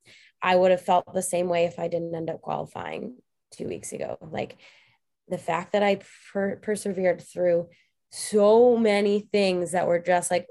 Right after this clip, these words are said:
"Nope, you're not, you're not the one. You're not gonna be the one." And I'm still finished that competition, even without my best competitor in the event. And I still did it 'cause I could have just been like, "Oh, well, like, eh,"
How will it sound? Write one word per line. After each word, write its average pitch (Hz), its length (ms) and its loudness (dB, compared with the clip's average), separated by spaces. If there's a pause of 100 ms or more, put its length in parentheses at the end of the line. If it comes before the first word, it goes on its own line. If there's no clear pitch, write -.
"Nope, 349 220 2 (140)
you're 320 120 -2
not, 294 280 -2
you're 269 120 2
not 254 180 2
the 220 60 0
one. 180 260 0 (500)
You're 226 140 -2
not 220 200 0
gonna 220 120 0
be 185 160 -2
the 165 140 2
one." 156 260 -6 (600)
And 175 120 -4
I'm 165 280 -6 (920)
still 190 540 0 (240)
finished 196 500 -4
that 190 240 0
competition, 208 800 -6 (500)
even 185 320 -2
without 175 340 -2
my 180 140 -2
best 165 320 -6
competitor 170 640 -4
in 170 240 -2
the 170 120 -2
event. 208 500 -6 (1000)
And 175 140 -4
I 165 80 -4
still 185 320 0
did 160 240 -2
it 233 240 0
'cause 185 140 -8
I 180 80 -2
could 185 140 -4
have 180 100 -4
just 180 200 -8
been 160 140 -6
like, 160 180 -6
"Oh, 226 280 -4
well, - 160 -4
like, - 280 -8 (1040)
eh," 190 160 -6